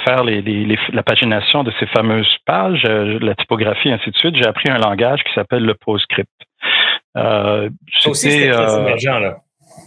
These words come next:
Speaker 1: c'est, oui, c'est très émergent, eff-, effectivement. Euh, Adobe, à ce moment-là, euh, les, euh, les, euh, Warnock et Geschke, qui étaient, euh,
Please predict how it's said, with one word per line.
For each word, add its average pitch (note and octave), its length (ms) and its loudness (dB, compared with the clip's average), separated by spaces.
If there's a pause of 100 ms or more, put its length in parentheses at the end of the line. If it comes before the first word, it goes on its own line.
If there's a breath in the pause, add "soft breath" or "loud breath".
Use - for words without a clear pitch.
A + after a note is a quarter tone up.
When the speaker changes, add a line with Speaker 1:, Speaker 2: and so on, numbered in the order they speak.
(120)
Speaker 1:
c'est, - 160 2 (140)
oui, D3+ 280 2
c'est D#3 100 0 (160)
très F3 260 0
émergent, C#3 480 2
eff-, C3 240 0
effectivement. B2+ 840 0 (440 loud breath)
Euh, A2+ 540 2
Adobe, A#2+ 380 0
à C#3 320 2
ce - 120 -6
moment-là, A#2 420 0
euh, A#2+ 460 2
les, A2 340 0
euh, G#2+ 440 -2
les, G#2+ 340 0
euh, G#2 420 -2
Warnock A#2+ 480 0 (120)
et A2 240 0
Geschke, A2+ 460 0
qui - 120 -4
étaient, A2+ 360 0
euh, G#2 140 2